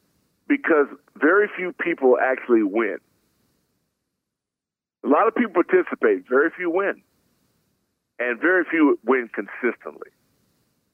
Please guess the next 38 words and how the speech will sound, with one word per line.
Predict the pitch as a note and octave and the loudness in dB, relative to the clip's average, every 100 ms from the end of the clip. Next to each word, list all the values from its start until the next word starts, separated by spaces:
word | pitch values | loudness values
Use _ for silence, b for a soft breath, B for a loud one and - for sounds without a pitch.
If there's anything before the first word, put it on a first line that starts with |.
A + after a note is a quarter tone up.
| _ _ | _ _
And | A2 | -4
they | B2 C3 | -2 0
really | F3 G3+ | 2 4
don't | F3+ D3+ | 6 4
understand | D#3 C#3 - C#3 C3+ B2+ A2+ G#2+ - - _ _ - | 4 0 0 0 0 -2 -4 -6 -16 -20 _ _ -2
the | A2 - | -2 2
formula. | D3 C3+ G2 A1+ - _ _ _ _ _ _ _ _ - | 2 2 -4 -8 -14 _ _ _ _ _ _ _ _ -6
I | A#2 | -6
can | - A2+ - | -4 -8 -2
smell | F#3+ G#3+ - | 0 0 -4
it. | - - | -6 -8
I | G#2+ | -6
can | G2+ - G3+ | -8 -6 -2
see | |
it. | G#3 B2+ F2 | 0 0 -2
I've | A2 | 0
been | C3+ | 0
around | A2+ C#3+ D#3+ B2 | 2 2 2 -2
it. | - _ _ _ _ _ _ _ _ _ _ _ - | -10 _ _ _ _ _ _ _ _ _ _ _ -4
So | D#3 | -2
when | E3 | -2
you | E3 | -2
win | E3 A3 | 2 2
on | F3+ D3+ F3 | 2 0 -2
every, | F#3+ E3+ | 2 2
I've | E3 | 4
won | F#3+ E3+ | 2 2
on | D3 | 0
every | D3+ C#3 | 0 2
level. | D3 G2+ - _ _ _ _ _ _ _ _ _ _ _ _ _ - | 2 0 -8 _ _ _ _ _ _ _ _ _ _ _ _ _ -4
See, | D#3+ | -2
when | E3 | 0
you're | A#3 A#3 | 2 2
undefeated, | G#3 F3+ - F3+ F#3 F3+ - | 2 -2 -2 0 2 0 -2
when | B2 | -4
you're | A2 | -4
thirteen, | - D3+ D#3 E3+ E3 F#3 G#3 _ _ _ _ _ _ _ - | 0 0 0 -4 -4 -6 -14 _ _ _ _ _ _ _ -6
it | D#3 | -6